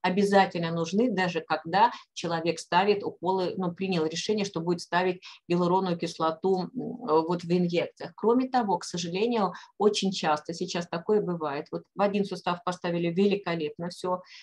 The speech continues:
да, приходит на второй, проходит время, болевой синдром ушёл, проходит время, м, решают второй сустав, м, делать, да, идут к тому же врачу, тот же препарат, ну, всё замечательно, но ещё хуже становится после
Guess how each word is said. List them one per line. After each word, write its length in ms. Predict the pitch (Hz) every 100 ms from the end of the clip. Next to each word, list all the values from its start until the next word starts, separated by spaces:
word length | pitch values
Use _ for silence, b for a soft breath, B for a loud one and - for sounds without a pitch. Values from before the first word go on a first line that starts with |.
| B
да, 440 | 175 190 196 185 - _ _ 175 -
приходит 440 | 208 214 233 196 202
на 80 |
второй, 420 | 180 - 185 180 170
проходит 500 | 196 196 175 160 -
время, 360 | 226 285 208
болевой 360 | 175 196 196 180
синдром 380 | 180 170 165 170
ушёл, 340 | 175 269 302 B B _
проходит 560 | - 202 208 202 170 165
время, 480 | 175 202 247 262 254 B B -
м, 180 | 170 -
решают 500 | 170 190 196 190 160
второй 380 | 160 175 185 226
сустав, 440 | 254 247 - 233 233
м, 440 | - 190 185 190 196
делать, 280 | 208 196 180
да, 100 | 202
идут 280 | 208 214 220
к 60 | -
тому 200 | 220 226
же 100 | 220
врачу, 420 | 214 214 - 180
тот 220 | 190 196
же 60 | 208
препарат, 480 | 214 208 214 185 175
ну, 80 | 185
всё 280 | 170 - 185
замечательно, 800 | 175 165 170 170 247 262 226 220 B B
но 300 | 196 190 180 - _
ещё 380 | - 196 - 202
хуже 260 | 202 208 220
становится 460 | 226 175 185 185
после 520 | 175 175 190 196 190